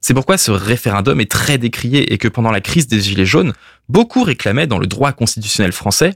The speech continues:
l'instauration d'un ric, un référendum d'initiative citoyenne, qui prendrait exemple sur le référendum d'initiative partagée, non pas français,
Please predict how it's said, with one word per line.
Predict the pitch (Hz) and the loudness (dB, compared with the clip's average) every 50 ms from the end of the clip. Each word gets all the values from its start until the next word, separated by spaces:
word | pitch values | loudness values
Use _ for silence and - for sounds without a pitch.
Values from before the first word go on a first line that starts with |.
| - | -2
l'instauration | - 107 120 127 - - - 98 98 - - - 185 | -2 0 0 0 0 -2 0 0 0 0 2 2 2
d'un | 185 131 127 139 160 - _ _ _ _ _ | 2 2 0 -2 -2 -4 _ _ _ _ _
ric, | - 113 - 139 156 147 - - - 135 - _ _ _ _ _ - | -10 -4 0 0 0 0 0 -2 -4 -4 -4 _ _ _ _ _ -6
un | - - | -4 -2
référendum | 104 113 127 151 147 - 147 135 127 110 104 110 107 117 131 139 _ _ | -2 0 0 0 0 0 0 0 0 0 0 0 0 0 -2 -4 _ _
d'initiative | 110 113 117 113 110 - - 101 - - - 131 139 147 - _ _ | -2 2 2 2 2 2 0 -2 -2 -2 -2 -2 -2 -2 -6 _ _
citoyenne, | - - - - - 156 - - 127 107 101 98 - - 107 - _ _ _ _ _ - | -4 -2 -2 -2 -2 -2 0 0 0 2 2 0 0 -2 -6 -10 _ _ _ _ _ -2
qui | - - | -2 0
prendrait | - 139 147 135 117 117 107 | 2 2 2 0 2 0 0
exemple | 101 95 95 110 139 190 - - | 0 0 0 0 0 0 0 -2
sur | 104 - 107 | -2 0 2
le | 98 98 | 0 0
référendum | 95 - 139 139 - - 123 117 104 107 127 120 113 | 2 0 0 0 0 0 0 0 2 0 0 0 0
d'initiative | 104 107 98 - - 104 92 - 92 92 - - | 0 0 0 0 0 -2 -2 -4 -6 -10 -6 -4
partagée, | - 147 143 - - 127 117 104 - 107 92 - _ - | -4 -2 -2 0 0 2 2 2 2 0 -2 -4 _ -2
non | 104 104 113 113 | 0 2 2 2
pas | - - 92 | 0 -2 -4
français, | - 113 101 - - - 131 180 | -4 -2 -4 -2 0 0 0 -2